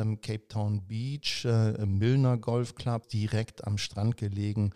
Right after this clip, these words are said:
Highlight war natürlich, äh, ähm, dass, äh, ähm, an diesem Tag es, äh,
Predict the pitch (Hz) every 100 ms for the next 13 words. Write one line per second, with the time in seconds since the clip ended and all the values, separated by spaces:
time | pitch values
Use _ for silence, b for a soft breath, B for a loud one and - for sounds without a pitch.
0 | - 107 117 113 117 104 101 107 117 113
1 | - 113 110 107 - - 107 104 107 -
2 | 107 104 B B B - 101 - - 104
3 | 101 - 104 101 - 98 - 101 110 107
4 | 113 - 104 110 - - 101 - - -